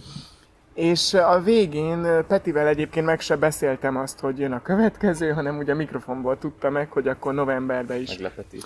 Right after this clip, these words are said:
Speaker 1: folytatjuk, igen, mert hogy, ö, láttam, hogy van erre igény. És akkor novemberben már a Filterbe folytattuk, ott is hatalmas nagy teltház lett,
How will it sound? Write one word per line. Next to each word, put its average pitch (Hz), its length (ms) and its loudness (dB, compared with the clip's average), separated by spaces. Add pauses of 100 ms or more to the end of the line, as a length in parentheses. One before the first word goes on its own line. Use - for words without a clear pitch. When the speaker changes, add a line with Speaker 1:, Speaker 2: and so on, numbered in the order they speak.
Speaker 1:
folytatjuk, 175 760 4
igen, 170 360 4
mert 175 360 2
hogy, 170 280 2
ö, 170 160 6 (840)
láttam, 151 420 2
hogy 139 140 0
van 139 200 2
erre 131 320 0
igény. 190 400 -2 (480)
És - 180 -2
akkor 208 240 4
novemberben 143 640 4
már 135 180 0
a 135 60 0
Filterbe 208 580 0
folytattuk, 165 680 0
ott 156 240 2
is - 320 -6 (120)
hatalmas 135 580 0
nagy 127 160 -8
teltház 196 560 -4
lett, 165 340 -4